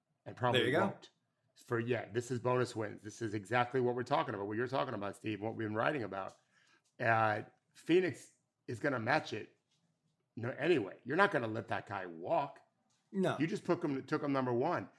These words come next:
Speaker 1: So they can't even get the max offer to begin with. Now, here's the rabbit hole.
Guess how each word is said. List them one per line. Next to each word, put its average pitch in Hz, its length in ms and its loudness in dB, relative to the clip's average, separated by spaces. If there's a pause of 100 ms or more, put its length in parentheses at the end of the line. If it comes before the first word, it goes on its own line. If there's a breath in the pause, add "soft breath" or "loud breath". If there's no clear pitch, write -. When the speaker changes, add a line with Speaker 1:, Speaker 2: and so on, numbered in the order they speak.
(240)
Speaker 1:
So 127 180 0
they 139 160 4
can't 170 260 4
even 123 140 -2
get 117 160 0
the 117 60 -8
max 113 320 -4
offer 104 240 -2
to 107 160 -10
begin 123 340 -2
with. 101 200 -6 (560)
Now, 101 100 -4
here's 139 300 4
the 117 80 0
rabbit 131 320 4
hole. 98 260 -6